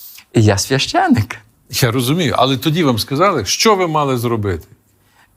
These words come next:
Speaker 1: Е, так, е, певні, м, певне скерування було. Бо мені зна-, на початку сказали, що треба семінарію.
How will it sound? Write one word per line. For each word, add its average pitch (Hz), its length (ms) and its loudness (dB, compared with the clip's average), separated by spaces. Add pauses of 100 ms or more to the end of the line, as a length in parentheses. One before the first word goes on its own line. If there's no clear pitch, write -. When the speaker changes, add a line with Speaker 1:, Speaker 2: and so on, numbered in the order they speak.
(460)
Speaker 1:
Е, 110 300 2 (100)
так, 143 500 -2 (580)
е, 117 180 4 (500)
певні, 226 580 0 (240)
м, 127 160 -2 (300)
певне 196 320 -2
скерування 170 760 0
було. 147 460 0 (680)
Бо 117 220 4
мені 120 280 2
зна-, 139 300 0
на 127 160 0
початку 127 480 -2
сказали, 113 480 0
що - 160 -8
треба 90 300 -6
семінарію. 135 680 -4